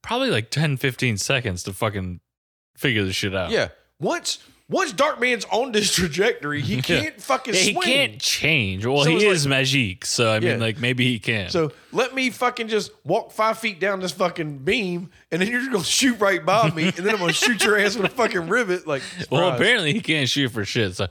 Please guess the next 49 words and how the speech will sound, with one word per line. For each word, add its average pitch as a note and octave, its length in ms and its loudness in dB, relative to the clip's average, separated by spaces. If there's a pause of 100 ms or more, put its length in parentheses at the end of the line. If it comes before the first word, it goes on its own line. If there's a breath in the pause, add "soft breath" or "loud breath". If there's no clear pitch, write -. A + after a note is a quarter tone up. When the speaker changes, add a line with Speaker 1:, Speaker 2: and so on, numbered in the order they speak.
(220 loud breath)
Speaker 1:
who D4+ 180 2
knows? D3+ 640 -2 (100)
Speaker 2:
Like, G3+ 220 -2
it's G#3+ 220 -2
fucking A#2+ 400 -2
silly. F#2+ 460 -4
He F3 140 -4
shouldn't C#4+ 260 -2
have F#3+ 80 -6
got A2+ 220 -2
kicked. - 300 -4
That's D#3+ 160 -2
all D3+ 160 0
I'm B2 80 -2
saying. G#2+ 260 -4
Speaker 1:
Yeah. F#2 100 -4 (440)
Speaker 2:
He E3 60 0
Speaker 1:
But D#3+ 80 2
Speaker 2:
should G3+ 120 2
have D#3 80 2
Speaker 1:
this, D3+ 40 0
Speaker 2:
lived. B2+ 200 0
Speaker 1:
like, B2+ 200 0
this G#3 220 -2
is D#3 100 -4
where C3+ 160 -2
we B2 80 0
get A#2 140 -2
to A#2 80 -4
the G#2+ 100 -6
point G2+ 300 -6
we A2 100 -6
talked A#2 280 0
about G2+ 260 0
at F#2+ 80 -4
the F#2+ 60 -6
beginning A#2 540 0
of G#2+ 60 0
the G#2 80 -2
fucking F#2+ 340 -2
episode E2+ 560 -6
where E2+ 120 -6
he's F2+ 220 -8 (180)
hanging G#2+ 500 -4
him G2 300 -4
off F#2+ 340 -2 (120)
this F2 380 -10
fucking F2+ 560 -6
shit. - 320 -8